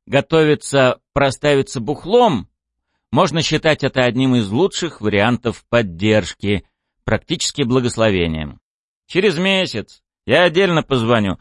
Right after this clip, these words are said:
Мы только на выходных пойдем подавать заявление. Просто если бы вы с матерью приехали к нам чуть раньше, то мы были бы рады», выпалил я за раз свою просьбу о помощи.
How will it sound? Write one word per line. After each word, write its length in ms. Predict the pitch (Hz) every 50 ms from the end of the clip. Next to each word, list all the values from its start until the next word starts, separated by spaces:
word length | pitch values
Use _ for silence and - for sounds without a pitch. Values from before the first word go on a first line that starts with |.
| _ _ _ _
Мы 100 | - 151
только 300 | 170 - 220 202 - 190
на 100 | 185 196
выходных 640 | 196 175 - 196 202 190 156 196 208 202 170 - -
пойдем 400 | - 151 143 135 127 127 110 -
подавать 480 | - 104 98 110 110 107 104 95 80
заявление. 800 | 87 90 101 110 110 107 101 101 92 87 80 78 76 71 71 - - _ _ _ _ _ _ _ _ _ - 156
Просто 240 | 185 170 - 180
если 220 | 190 185 - - 185
бы 160 | 170 185 190
вы 80 | 180 180
с 100 | - 185
матерью 420 | 196 196 175 - 156 151 151 143
приехали 500 | - 147 165 175 170 147 - 151 147 143
к 60 | -
нам 160 | 139 156 151
чуть 220 | 143 - 170 - -
раньше, 380 | 202 240 247 226 180 - 127
то 160 | 156 - 139 147
мы 180 | 180 240 254
были 280 | 202 160 196 208 196 180
бы 180 | 147 151 139
рады», 460 | 110 107 135 156 156 139 127 123 - - _ _ _ _ _ _ _ -
выпалил 540 | 92 107 160 175 - - 131 120 120 113
я 200 | 101 92 92 90
за 160 | 80 87 90 92
раз 220 | 104 117 113 -
свою 260 | - - 82 82 78
просьбу 580 | - _ - 82 85 87 82 78 80 82 78 - _ _ _
о 120 | - 82
помощи. 680 | - _ - 76 71 69 71 71 67 - - - 62